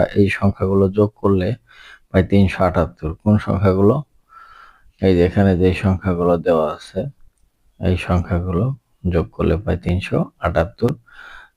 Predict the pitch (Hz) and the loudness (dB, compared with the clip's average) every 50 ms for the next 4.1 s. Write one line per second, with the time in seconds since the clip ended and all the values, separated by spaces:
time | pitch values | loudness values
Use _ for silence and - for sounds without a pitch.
0 | _ _ - 87 90 98 92 92 92 87 98 98 98 101 95 - - 101 92 85 | _ _ 0 0 2 2 2 2 2 2 4 4 4 2 2 0 0 0 0 2
1 | - 101 95 98 101 98 95 107 131 165 175 - _ _ _ _ _ _ _ _ | 2 2 2 4 4 4 4 2 2 0 0 -4 _ _ _ _ _ _ _ _
2 | _ _ _ _ - 95 92 - 101 110 147 160 - _ _ - - - _ _ | _ _ _ _ 0 0 2 2 2 2 2 0 -4 _ _ -20 -20 -20 _ _
3 | _ - 101 92 - - 95 87 87 95 92 92 - - 120 139 - - - 85 | _ -2 0 0 2 2 0 2 2 2 0 -2 -2 -2 -2 0 0 0 0 0
4 | 90 | 0